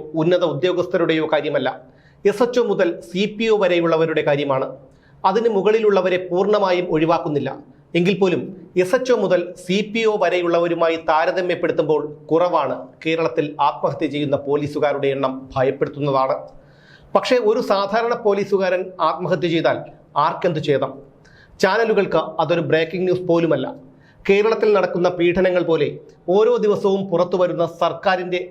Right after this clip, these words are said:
അഴിമതികൾ പോലെ, എന്നും പിടികൂടുന്ന മയക്കുമരുന്ന് കേസുകൾ പോലെ ഒരു സാധാരണ വാർത്ത. അതിനപ്പുറമുള്ള പ്രാധാന്യമൊന്നും ഒരു മാധ്യമവും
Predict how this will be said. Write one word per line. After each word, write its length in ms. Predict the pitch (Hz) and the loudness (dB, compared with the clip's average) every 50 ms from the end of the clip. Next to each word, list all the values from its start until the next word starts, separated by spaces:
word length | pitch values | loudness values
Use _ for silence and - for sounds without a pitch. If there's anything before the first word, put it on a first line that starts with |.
| - - 170 | -2 -2 0
അഴിമതികൾ 480 | 170 170 190 202 208 170 208 190 196 180 180 | 0 2 2 2 2 2 2 0 0 2 2
പോലെ, 200 | 175 165 147 120 - - - - - _ - 156 160 | 0 0 0 -2 -2 -6 -14 -20 -20 _ -4 -2 0
എന്നും 220 | 165 185 196 196 185 190 | 0 2 0 0 0 0
പിടികൂടുന്ന 440 | 175 165 165 160 165 165 160 156 156 151 143 | 0 0 2 2 0 -2 -2 -2 -2 0 0
മയക്കുമരുന്ന് 560 | 147 160 175 - - 185 180 170 156 151 160 160 | 0 0 0 -2 -2 0 0 0 0 -2 -4 -2
കേസുകൾ 320 | 170 175 170 180 170 175 165 160 | -2 -2 0 0 0 0 0 2
പോലെ 200 | 160 156 147 135 123 - - - - - - _ - - 160 | 2 0 0 0 -4 -6 -12 -20 -20 -20 -20 _ -6 -2 0
ഒരു 100 | 165 165 160 160 165 | 0 0 0 0 0
സാധാരണ 460 | 156 147 156 156 165 160 151 147 151 131 | 2 2 2 2 0 0 2 2 0 0
വാർത്ത. 200 | 131 123 - - - - - - - - _ _ _ _ _ _ _ - - - _ - 196 | 0 -2 -4 -6 -10 -10 -12 -20 -20 -20 _ _ _ _ _ _ _ -20 -20 -6 _ 0 2
അതിനപ്പുറമുള്ള 600 | 190 254 262 240 254 262 277 262 247 240 226 220 - | 2 2 2 2 2 2 2 2 2 2 2 2 2
പ്രാധാന്യമൊന്നും 640 | 202 196 190 196 196 196 190 190 180 180 180 180 180 - - - 165 190 | 0 0 2 2 0 0 0 0 0 0 -2 -2 -4 -4 -2 0 0 2
ഒരു 120 | 233 233 208 180 | 2 2 2 0
മാധ്യമവും 540 | 185 196 190 - 240 233 196 165 131 117 | 0 0 0 0 0 0 0 -2 -2 -6